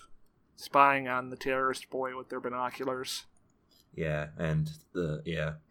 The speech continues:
Speaker 1: And one guy's really mad that they're just sitting there. It's like, "Why don't we blow him up with a bazooka?"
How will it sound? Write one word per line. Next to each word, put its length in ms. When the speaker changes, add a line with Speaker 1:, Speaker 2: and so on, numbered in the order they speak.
Speaker 1:
And 120
one 140
guy's 280
really 200
mad 300
that 120
they're 120
just 160
sitting 320
there. 200
It's 140
like, 240
"Why 180
don't 140
we 80
blow 260
him 60
up 140
with 100
a 60
bazooka?" 580